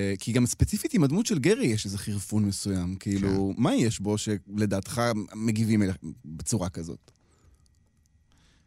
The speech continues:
Speaker 2: אה, <laughs> לא יודע,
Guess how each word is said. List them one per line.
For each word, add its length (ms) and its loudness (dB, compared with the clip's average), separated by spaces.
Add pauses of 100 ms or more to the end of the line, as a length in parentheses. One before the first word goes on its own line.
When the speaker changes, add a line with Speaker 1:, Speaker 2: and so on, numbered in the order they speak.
(320)
Speaker 2:
אה, 580 -4 (380)
<laughs> 100 0 (760)
לא 100 -2
יודע, 500 0